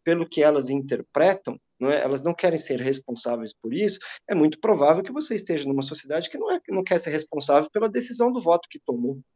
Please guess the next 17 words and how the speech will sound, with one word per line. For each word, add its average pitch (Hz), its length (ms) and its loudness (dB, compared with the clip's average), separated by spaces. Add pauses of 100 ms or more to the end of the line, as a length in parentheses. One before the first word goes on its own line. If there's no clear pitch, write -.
(180)
Não 139 140 0
é? 151 120 4
Isso 139 200 -4
é - 120 0
uma 143 220 -2
co-, - 80 -16 (220)
me 160 160 0
parece 214 320 0
uma 339 100 -4
coisa 330 320 -4
clara, 120 300 -2 (440)
entende? 131 360 0
E 135 260 -4
tudo 247 220 -4
bem, 170 180 4
você, 135 380 -2
aí 143 340 0